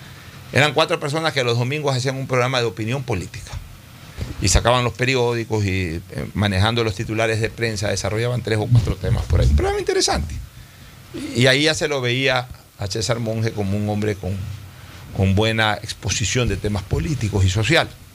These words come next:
En el dos mil ocho, César Monge se relaciona con Eduardo Maruri. No sé si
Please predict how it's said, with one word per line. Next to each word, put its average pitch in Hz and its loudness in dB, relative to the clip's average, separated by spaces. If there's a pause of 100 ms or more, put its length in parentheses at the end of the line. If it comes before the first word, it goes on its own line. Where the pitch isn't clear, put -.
(1160)
En 151 4
el 160 2
dos 156 2
mil 202 2
ocho, 202 -2 (1120)
César 143 2
Monge 135 0 (1400)
se 123 4
relaciona 117 2
con 117 -2
Eduardo 131 0
Maruri. 123 -2 (2500)
No 127 4
sé 185 2
si 165 0